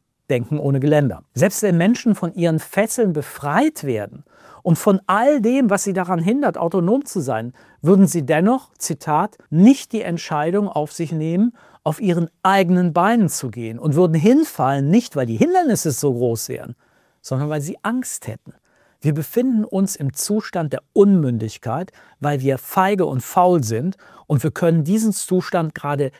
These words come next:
deshalb nicht verlassen, weil wir feige und faul sind. Insofern sind solche Menschen darauf angewiesen, dass es andere Menschen gibt,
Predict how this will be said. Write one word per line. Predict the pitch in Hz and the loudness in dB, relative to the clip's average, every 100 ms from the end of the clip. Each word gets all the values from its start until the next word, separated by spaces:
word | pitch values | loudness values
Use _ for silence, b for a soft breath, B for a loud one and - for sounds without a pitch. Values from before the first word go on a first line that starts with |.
| b | b
deshalb | 127 208 - 214 143 | 0 0 2 0 -2
nicht | 123 - | -6 -6
verlassen, | 123 113 113 - 185 b _ | -4 -4 -4 -6 -6 b _
weil | 415 381 165 - | 0 2 0 -2
wir | 135 131 | -2 0
feige | - 131 104 101 - | 2 0 0 -6 -8
und | 120 | -8
faul | - 104 98 | -4 -4 -4
sind. | - - - _ _ - | -12 -18 -20 _ _ -2
Insofern | 135 151 185 233 185 | 0 0 2 2 0
sind | 156 - | -2 -2
solche | 156 160 147 | -2 -2 -4
Menschen | 117 139 - 196 | -4 -6 -4 -2
darauf | 143 131 - - | -2 -4 -8 -6
angewiesen, | 131 135 127 131 170 180 226 247 b b b b | -4 -2 -2 -2 -2 0 0 -2 b b b b
dass | 151 143 | -6 -4
es | - 135 - _ _ - | -6 -8 -10 _ _ -2
andere | 185 247 262 185 139 | 0 2 4 4 2
Menschen | 117 104 98 127 107 | -2 -4 -8 -8 -6
gibt, | 131 226 - _ | -2 -4 -6 _